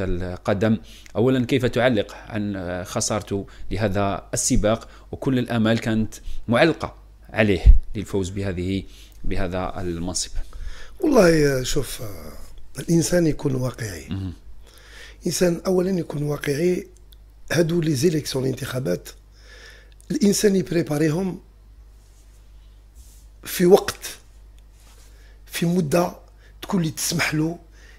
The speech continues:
Speaker 2: المينيموم يكون ان موندا تاع اربع سنين.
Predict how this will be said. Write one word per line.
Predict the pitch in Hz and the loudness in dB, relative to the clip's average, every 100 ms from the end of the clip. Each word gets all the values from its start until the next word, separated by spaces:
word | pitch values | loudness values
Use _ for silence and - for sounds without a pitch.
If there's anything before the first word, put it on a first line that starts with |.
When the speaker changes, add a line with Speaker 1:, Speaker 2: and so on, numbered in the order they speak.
| - | -2
Speaker 2:
المينيموم | 180 208 226 208 196 180 | 4 8 8 8 6 6
يكون | 165 165 196 | 4 2 4
ان | 170 | 4
موندا | 160 175 196 165 170 | 6 8 8 6 0
تاع | - 123 | -2 -4
اربع | 123 110 | -4 -4
سنين. | - 135 120 | -6 -8 -8